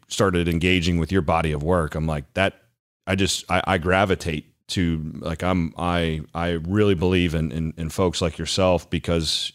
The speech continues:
y-, you go get it. And like you said, past is real,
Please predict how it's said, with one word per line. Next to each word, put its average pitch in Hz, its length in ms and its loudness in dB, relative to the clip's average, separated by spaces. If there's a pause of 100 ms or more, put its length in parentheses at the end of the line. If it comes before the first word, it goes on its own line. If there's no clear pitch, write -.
y-, 69 60 -14
you 82 360 -6
go 90 200 2
get 80 240 2
it. 69 120 -6 (100)
And 98 120 -2
like 87 160 0
you 80 60 -4
said, 78 420 -4
past 104 380 0
is 82 180 0
real, 98 520 2